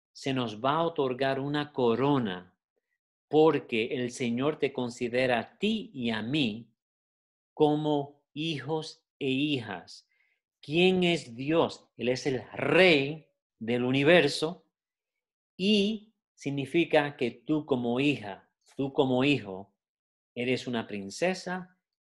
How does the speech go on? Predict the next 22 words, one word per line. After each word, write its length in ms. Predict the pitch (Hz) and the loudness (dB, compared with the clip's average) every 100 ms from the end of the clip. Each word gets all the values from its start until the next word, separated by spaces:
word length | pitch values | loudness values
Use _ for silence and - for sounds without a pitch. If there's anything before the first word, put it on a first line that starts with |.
| _ | _
eres 320 | 113 110 110 | -6 -4 -6
un 160 | 117 104 | -8 -8
príncipe. 680 | 117 120 113 107 - - _ _ _ - | -6 -6 -6 -10 -14 -18 _ _ _ -6
Y 120 | 120 | -4
esto 220 | 127 139 | -2 -2
no 80 | 131 | -2
es 160 | 127 123 | -2 -4
un 140 | 113 | -4
cuento 400 | 123 120 120 113 | -4 -4 -4 -4
de 120 | 107 | -2
hadas. 360 | 90 85 80 - _ _ _ _ _ _ _ _ _ _ _ _ - | -2 -4 -10 -16 _ _ _ _ _ _ _ _ _ _ _ _ -2
Esta 400 | 143 160 156 123 | 0 2 -2 -6
es 280 | 123 151 151 | -2 -2 -2
la 200 | 127 113 | -2 -2
realidad. 680 | 107 101 95 90 98 92 - _ _ _ _ _ _ _ _ | -2 -6 -6 -8 -6 -6 -10 _ _ _ _ _ _ _ _
Tú 300 | - 139 156 | -6 -4 -2
y 340 | 175 135 117 107 | -4 -6 -10 -4
yo 420 | 135 135 107 110 | 2 2 2 -4
pertenecemos 920 | 113 104 113 110 - 131 139 143 - _ _ _ _ - | -8 -6 -6 -6 -6 -6 -6 -8 -12 _ _ _ _ -4
a 200 | 117 120 | -2 0
una 580 | 139 160 165 170 160 - | -2 -2 -4 -6 -10 -12
realeza. 1040 | 107 110 107 98 107 127 117 - 90 - | -8 -4 -4 -4 0 0 0 -6 -14 -18